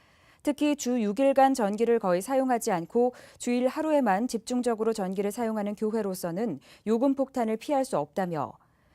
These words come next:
특정 날짜에 전력 사용량이 몰리는 기관과 단체들에 대해서는 일괄적인 전력 피크제 적용을 재검토해야 한다고 주장했습니다.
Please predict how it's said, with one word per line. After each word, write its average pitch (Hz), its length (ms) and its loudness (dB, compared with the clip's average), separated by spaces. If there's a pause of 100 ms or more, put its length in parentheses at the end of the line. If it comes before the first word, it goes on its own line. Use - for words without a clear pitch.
(160)
특정 311 340 0
날짜에 262 420 6
전력 240 360 4
사용량이 254 480 2
몰리는 214 400 0
기관과 220 560 -2
단체들에 196 500 -4
대해서는 175 600 -2 (380)
일괄적인 262 640 4
전력 233 340 2
피크제 277 380 0
적용을 214 580 2
재검토해야 226 720 0
한다고 156 340 -6
주장했습니다. 156 920 -6